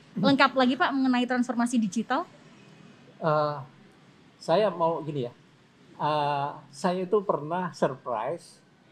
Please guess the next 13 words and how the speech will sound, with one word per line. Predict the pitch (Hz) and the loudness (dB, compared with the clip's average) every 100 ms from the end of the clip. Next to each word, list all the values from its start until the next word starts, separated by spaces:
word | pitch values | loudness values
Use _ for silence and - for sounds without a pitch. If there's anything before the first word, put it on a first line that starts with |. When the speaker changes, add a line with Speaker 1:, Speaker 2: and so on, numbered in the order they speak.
| _ _ | _ _
Speaker 2:
ada | 147 131 151 | -8 -2 -4
tetangga | 160 - 131 131 117 | -4 -6 -6 -6 -10
saya | - 104 90 117 151 - | -12 -14 -12 -14 -16 -14
itu | 135 - 185 185 147 | -14 -4 -4 -4 -10
buka | 120 127 - | -8 -8 -8
homestay. | 127 127 127 - 107 101 101 - - - - - - - - - - - | -12 -14 -18 -20 -18 -18 -18 -20 -20 -20 -20 -20 -20 -20 -20 -20 -20 -20
Saya | 135 170 | -8 -8
pikir, | 175 180 226 214 - | -6 -4 -4 -4 -10
"Wah, | 156 117 104 | -8 -8 -8
ini | 127 220 202 - _ - - - - - | -8 -8 -10 -16 _ -20 -20 -20 -20 -4
homestay | 147 139 135 - 180 185 | -2 -2 -6 -4 -4 -2
ini | 170 208 | -4 -6
kan | 254 254 | -6 -8